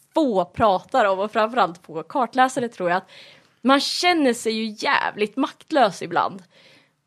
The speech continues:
Det är inte ens bil, det är inte ens servicepersonal. Man kan aldrig riktigt säga vad man tänker och tycker. Ehm, däckval är ju inte jätteofta i de lägre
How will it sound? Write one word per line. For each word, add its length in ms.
Det 80
är 40
inte 560
ens 400
bil, 360
det 80
är 40
inte 240
ens 520
servicepersonal. 1000
Man 220
kan 220
aldrig 520
riktigt 420
säga 560
vad 160
man 180
tänker 420
och 100
tycker. 720
Ehm, 560
däckval 720
är 200
ju 380
inte 480
jätteofta 720
i 120
de 160
lägre 560